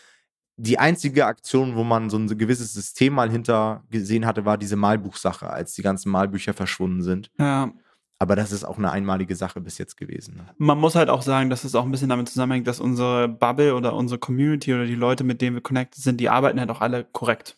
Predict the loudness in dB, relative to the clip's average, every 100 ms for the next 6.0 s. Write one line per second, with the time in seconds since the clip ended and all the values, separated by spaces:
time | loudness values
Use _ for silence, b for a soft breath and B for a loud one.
0 | -8 -4 -2 -4 -2 0 2 2 2 2
1 | 4 4 4 2 2 2 0 2 2 2
2 | 0 0 2 2 2 0 0 0 0 0
3 | 0 2 0 0 0 0 -2 0 -2 -2
4 | -2 0 2 4 2 2 0 2 -2 B
5 | B B B 2 4 4 4 2 2